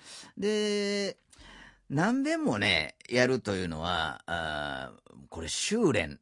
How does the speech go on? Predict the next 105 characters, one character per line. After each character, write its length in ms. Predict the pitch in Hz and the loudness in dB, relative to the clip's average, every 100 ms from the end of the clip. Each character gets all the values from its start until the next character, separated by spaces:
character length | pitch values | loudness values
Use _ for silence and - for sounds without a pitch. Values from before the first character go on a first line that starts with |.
| - | -10
な 140 | 67 | -10
ん 80 | 65 | -10
で 100 | 60 | -12
す 80 | - | -10
け 100 | 73 | -10
れ 100 | 60 | -10
ど 100 | 50 | -8
も 100 | 60 | 0
ね。 160 | 135 - | 0 0
こ 80 | 92 | -4
れ 60 | |
持 180 | 80 123 | -2 2
続 280 | 151 151 208 | 4 4 4
力 240 | 120 73 | 4 0
で 80 | 67 | -12
す 140 | - | -4
な。 240 | 175 226 208 - | 0 0 -2 -10
う 100 | 101 | -8
ん。 240 | 98 87 - - - | -6 -8 -14 -20 -14
こ 120 | 120 | -10
れ 40 | 104 | -4
僕 200 | 165 175 | -2 0
は 100 | 90 | -2
ね、 260 | 87 71 - - - - | -2 -6 -10 -20 -6 -2
大 140 | 135 | -2
き 240 | - 202 | 0 0
な 160 | 190 135 | 2 2
声 400 | - 104 104 104 | 0 0 2 2
と 160 | 78 69 | -2 -6
ね、 280 | 82 62 - - - | -6 -6 -14 -20 -10
落 260 | 107 113 | -8 -4
語 100 | 120 | 0
の 80 | 127 | 2
稽 140 | 143 131 | 2 2
古 120 | 95 | 2
を 60 | |
同 200 | 92 143 | 2 2
時 140 | 127 123 | 2 -2
に 100 | 92 | -2
し 160 | - | -4
よ 100 | 117 | -2
う 0 | 98 | -4
思 160 | 80 | -6
っ 40 | 78 | -8
て、 260 | 85 73 - - _ - | -6 -8 -10 -20 _ -2
川 320 | - 294 311 | 4 6 6
に 100 | 104 | 4
行 100 | 92 | -2
っ 40 | |
て 120 | - 90 | -4 -4
ね、 220 | 90 - | -4 -2
大 160 | 107 131 | 2 2
き 200 | - 190 | 2 -6
な 120 | 175 | -4
声 200 | 123 110 | 0 0
で 120 | 87 | 0
ね、 240 | 87 82 - - - | -4 -6 -8 -20 -12
「こ 160 | - 294 | 4 4
ん 40 | |
に 100 | 339 | 4
ち 100 | - | 2
は！ 320 | 233 - - - | 6 6 2 -2
お 140 | 208 | 4
ま 80 | 254 | 6
は 140 | 254 | 6
ん 40 | 262 | 6
か 140 | 262 | 4
い 40 | |
な！ 120 | 226 196 | 2 0
さ 160 | 262 | 0
あ 20 | |
さ 120 | 247 233 | 2 2
あ 40 | |
こ 80 | 226 | 2
っ 60 | 247 | 2
ち 100 | 254 | 2
上 80 | |
が 80 | 208 | 2
り！」 60 | 208 | 0
っ 40 | |
て 40 | 143 | -2
こ 120 | 107 | -6
う、 40 | |
で 120 | 95 143 | -2 -4
っ 40 | |
か 180 | - 117 | -4 -6
い 20 | |
声 160 | 107 104 | -4 -4
で 80 | 95 | -4
何 180 | 110 | -4
遍 120 | 143 175 | -4 -2
も 160 | 117 | -2
同 100 | 117 | 0
じ 80 | 110 | 0
落 200 | 107 104 | -2 -2
語 80 | 104 | -4
を 80 | 98 | -2
稽 160 | 135 | -2
古 100 | 92 | -2
し 60 | 90 | -6
て 80 | 82 | -8
た 120 | 76 | -10
ん 80 | 69 | -10
で 80 | |
す。 140 | 62 | -14